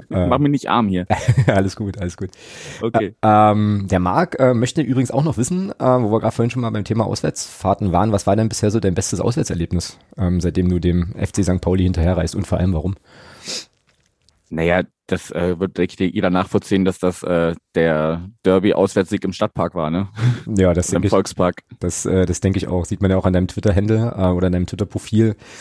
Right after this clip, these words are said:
Speaker 2: dass du da, äh, ja, dass du das immer noch, äh, immer noch ordentlich feierst. Das war, wann? Letzte Saison? Vorletzte Saison? Ihr spielt ja nun schon ein paar, äh, ein paar Jahre gegen, gegen die anderen Jungs da.
Speaker 1: Das müsste die, die zweite Saison gewesen sein. Die,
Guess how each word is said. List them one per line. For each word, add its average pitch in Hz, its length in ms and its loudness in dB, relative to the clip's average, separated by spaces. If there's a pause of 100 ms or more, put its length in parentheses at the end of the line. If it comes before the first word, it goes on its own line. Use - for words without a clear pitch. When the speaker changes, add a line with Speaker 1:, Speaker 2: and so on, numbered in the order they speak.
(500)
Speaker 2:
dass - 220 -4
du 98 100 -2
da, 87 840 2
äh, 85 60 0
ja, 82 100 2
dass 85 140 -4
du 92 60 -4
das 85 100 -4
immer 87 160 -2
noch, - 280 -4
äh, 87 380 -2 (140)
immer 95 140 -2
noch 95 120 -2
ordentlich - 300 -6
feierst. - 580 -4
Das - 180 -4
war, 113 460 2
wann? 104 160 0
Letzte 123 260 -2
Saison? 160 240 -4
Vorletzte - 340 -6
Saison? 143 360 -6
Ihr 101 140 -4
spielt 127 240 0
ja 147 40 8
nun 120 140 2
schon 110 140 2
ein - 20 2
paar, - 300 -2
äh, 98 160 2
ein 98 120 -2
paar 110 140 2
Jahre 87 280 2
gegen, 85 420 -2
gegen 87 240 -4
die 87 80 -4
anderen 92 240 -2
Jungs 98 180 -6
da. 110 200 -6 (1080)
Speaker 1:
Das - 160 -8
müsste 127 320 2
die, 120 640 4
die 113 140 0
zweite 98 720 -2
Saison 101 360 0
gewesen 123 300 0
sein. 107 220 0
Die, 104 300 -2